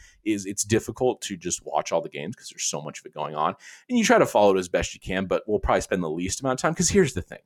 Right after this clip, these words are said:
I-, if you, if you haven't taken this away from listening to this podcast, like, I'm not really big into lying <laughs> or, like, stretching the truth or, like, saying, like,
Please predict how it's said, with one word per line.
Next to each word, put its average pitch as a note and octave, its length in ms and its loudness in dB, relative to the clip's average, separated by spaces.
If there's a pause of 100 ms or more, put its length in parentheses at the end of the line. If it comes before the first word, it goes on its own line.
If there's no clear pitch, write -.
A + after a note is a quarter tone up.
(420)
I-, - 40 6
if E3+ 300 4
you, F#3+ 220 6
if F3 140 -2
you G#3 60 4
haven't F#3+ 200 4
taken A#2+ 300 2
this G2 180 0
away F2 240 2
from D2+ 180 -6
listening D#2+ 300 -4
to - 20 -8
this - 80 -12
podcast, - 320 -2
like, A#2 100 -4
I'm A3 140 0
not D#4+ 180 2
really C#3 160 6
big F#2 200 -2
into E2 340 -8 (260)
lying E2+ 300 -8 (160)
<laughs> - 180 -20
or, A2+ 160 4
like, F#2 320 0 (280)
stretching G2 760 -2
the F#2+ 80 -2
truth G2 420 -2 (240)
or, G2+ 120 2
like, G2 180 0
saying, - 500 -2
like, A#2+ 140 -4